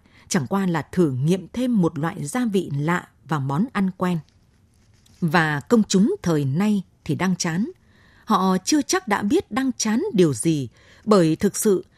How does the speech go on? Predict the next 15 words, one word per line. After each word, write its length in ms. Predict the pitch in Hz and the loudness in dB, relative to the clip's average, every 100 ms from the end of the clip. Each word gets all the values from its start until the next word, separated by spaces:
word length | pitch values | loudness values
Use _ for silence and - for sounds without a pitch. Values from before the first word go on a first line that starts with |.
| _ | _
thì 180 | 208 190 | 4 4
họ 300 | 156 202 - | 4 0 0
đã 260 | 160 - 381 | -4 -4 -2
thưởng 180 | - 151 | -2 -2
thức 220 | - 440 - | 2 0 4
đủ 360 | 185 190 127 123 | 8 8 6 -2
đâu. 180 | 233 277 - _ _ _ _ _ _ - | -2 -4 -10 _ _ _ _ _ _ 0
Nhưng 280 | 165 180 156 _ | 2 2 0 _
họ 260 | - 180 - | -2 -2 -2
chán 300 | - 185 262 427 _ - | -2 -2 -2 -6 _ -12
và 200 | 151 170 | -2 -2
họ 300 | 147 180 - - | 0 -2 -2 -2
cần 240 | 170 120 - | 0 -2 -4
cái 120 | 202 | 0
mới. 380 | 202 196 254 | 4 4 4